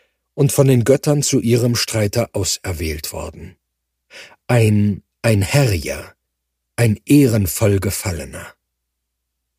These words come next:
Dies war nun schon zwei Jahrhunderte her. Zwei Jahrhunderte Krieg gegen die Riesen. Es war möglich zu sterben,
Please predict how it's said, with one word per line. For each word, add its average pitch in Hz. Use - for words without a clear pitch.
Dies 170
war 139
nun 147
schon 127
zwei 143
Jahrhunderte 127
her. 78
Zwei 120
Jahrhunderte 123
Krieg -
gegen 104
die 104
Riesen. 78
Es -
war 180
möglich 156
zu -
sterben, 76